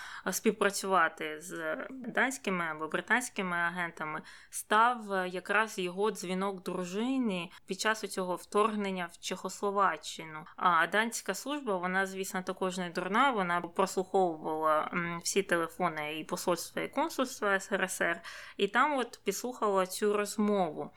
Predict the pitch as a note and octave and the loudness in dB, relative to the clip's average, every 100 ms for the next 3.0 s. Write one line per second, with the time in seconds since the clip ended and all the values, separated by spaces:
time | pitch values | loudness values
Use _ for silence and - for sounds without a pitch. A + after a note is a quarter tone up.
0 | - F#3+ G#3 F#3 G3 C#4+ D#4+ D4 - F#3 | -8 0 2 4 2 2 2 0 -2 0
1 | F3 - G3 F#3 G3 G#3 F3+ F3+ F#3 F#3 | 0 -4 -12 -8 -2 0 0 0 0 0
2 | F#3 F3+ F#3+ F#3+ A3+ D#4 D4+ A#3 F#3+ | -2 0 0 0 0 0 2 2 2